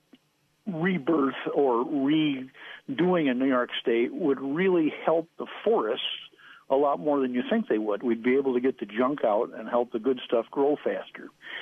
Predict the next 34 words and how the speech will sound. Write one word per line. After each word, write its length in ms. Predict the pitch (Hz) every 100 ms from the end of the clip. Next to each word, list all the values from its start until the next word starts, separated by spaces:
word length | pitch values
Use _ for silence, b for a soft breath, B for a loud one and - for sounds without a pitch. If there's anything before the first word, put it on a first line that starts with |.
| B -
That's 180 | 143 -
assuming 460 | 139 - 165 160 147
you 120 | 131 -
think 200 | 131 131
that 180 | 113 - B B - -
private 300 | 131 131 123
ownership 440 | 123 123 - 113
of 80 | 107 -
forests 320 | 123 113 -
is 120 | 101
a 40 |
good 220 | 104 131 127
thing 280 | 117 107 117 B B B B -
and 140 | 123
that 140 | 110 -
trees 400 | - 127 120 113
are 180 | 101
a 40 | 107
crop 400 | - 120 107 117
and 200 | 117 110 -
can 200 | 117 113
be 80 | 110
harvested 540 | 104 131 113 - 117
and 180 | 110 113 -
shouldn't 240 | 123 117
be 80 | 110
looked 320 | 113 156 -
at 260 | 95 120 - B B -
like 220 | 120 107
the 80 | 120
forest 280 | 127 120 -
preserve 360 | 107 95 101
until 260 | 117 110 104
they 120 | 104